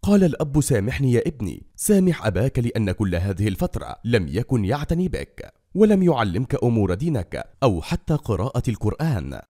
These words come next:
لقد كنت دائمًا أفكر كيف تكون ناجحًا في حياتك، وأنت كل هذا كنت تفكر كيف تساعد أباك ليكون ناجحًا في الآخرة.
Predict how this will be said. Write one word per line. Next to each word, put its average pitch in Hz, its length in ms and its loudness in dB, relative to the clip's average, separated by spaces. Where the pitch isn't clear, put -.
لقد 127 260 4
كنت 196 300 0
دائمًا 151 500 2
أفكر 175 340 -2
كيف - 260 0
تكون 90 420 -2
ناجحًا 123 360 -4
في 104 160 -4
حياتك، 101 680 -8
وأنت 101 320 2
كل 165 260 0
هذا 151 480 0
كنت 208 240 0
تفكر 175 440 -2
كيف 131 260 0
تساعد 139 520 -4
أباك 101 300 -2
ليكون 92 540 -2
ناجحًا 123 360 -4
في 113 140 -4
الآخرة. 90 580 -8